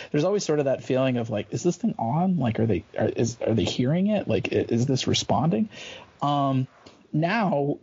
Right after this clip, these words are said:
you know, we've got twenty-one thousand reasons why they've, of people listening.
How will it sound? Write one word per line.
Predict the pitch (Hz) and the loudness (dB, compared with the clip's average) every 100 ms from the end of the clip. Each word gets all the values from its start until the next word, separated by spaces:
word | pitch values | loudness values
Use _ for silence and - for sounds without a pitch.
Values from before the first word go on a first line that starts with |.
| - | -4
you | 220 | -2
know, | 139 120 127 165 156 - - - - | 2 2 2 0 -2 -8 -10 -8 -2
we've | 220 180 | -2 0
got | 160 165 - | 0 0 -2
twenty-one | - 156 151 147 139 | -2 2 2 2 2
thousand | 139 139 131 120 | 2 2 2 0
reasons | 127 131 123 117 - | 2 0 0 -2 -2
why | 117 107 | 0 0
they've, | 98 - - - | -2 -4 -10 -2
of | 107 110 110 - | 0 2 0 0
people | 117 107 98 | 0 2 0
listening. | 90 85 76 | 0 -2 -4